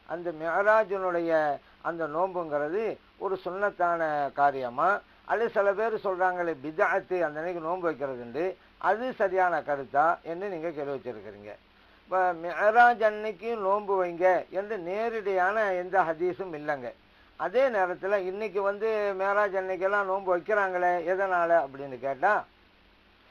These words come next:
சுக்ரியத்தான நோன்புங்கிற அடிப்படையில தான் அவங்க வந்து நோன்பு வைக்கிறாங்க. சுக்ருன்னு சொன்னா நன்றி செலுத்துவது. இறைவன் அந்த மேராஜுடைய இரவுல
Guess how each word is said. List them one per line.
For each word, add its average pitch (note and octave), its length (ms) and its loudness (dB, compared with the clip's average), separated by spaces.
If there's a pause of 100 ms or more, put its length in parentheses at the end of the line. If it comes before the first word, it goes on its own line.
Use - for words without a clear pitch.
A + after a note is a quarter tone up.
(320)
சுக்ரியத்தான A3 880 2
நோன்புங்கிற F#3+ 420 0
அடிப்படையில E3+ 580 2
தான் G#3+ 160 2
அவங்க F3 260 0
வந்து E3+ 200 -4
நோன்பு D#3 280 -4
வைக்கிறாங்க. A#2 380 -10 (500)
சுக்ருன்னு A3 420 -2
சொன்னா F#3 220 0
நன்றி G3 360 -2
செலுத்துவது. B2+ 600 -6 (160)
இறைவன் D3 680 -4 (680)
அந்த D#3 180 -8
மேராஜுடைய E3 760 0
இரவுல C#3+ 500 -2